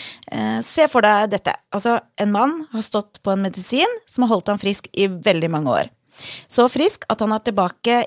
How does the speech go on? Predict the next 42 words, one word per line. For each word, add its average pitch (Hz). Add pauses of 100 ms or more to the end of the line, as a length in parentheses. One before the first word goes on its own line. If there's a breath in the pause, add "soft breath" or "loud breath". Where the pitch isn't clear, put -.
i 202
hundre 220
prosent 208
jobb 262 (180)
og 233
lever 196
et 208
liv 220
han 214
ikke 202
engang 190
turte 196
å 190
drømme 180
om 302 (100)
før 202
denne 165
medisinen 170
ble 135
påbegynt. - (680 loud breath)
Før 214
han 226
begynte 214
på 196
medisin, 214
så 226
var 196
han 214
så 214
syk 294
at -
livskvaliteten 185
hans 247
var 190 (100)
ikke-eksisterende, 170 (760 loud breath)
men 220
nå 240
er -
mannen 202 (140)
lykkelig 247
godt 202
medisinert. -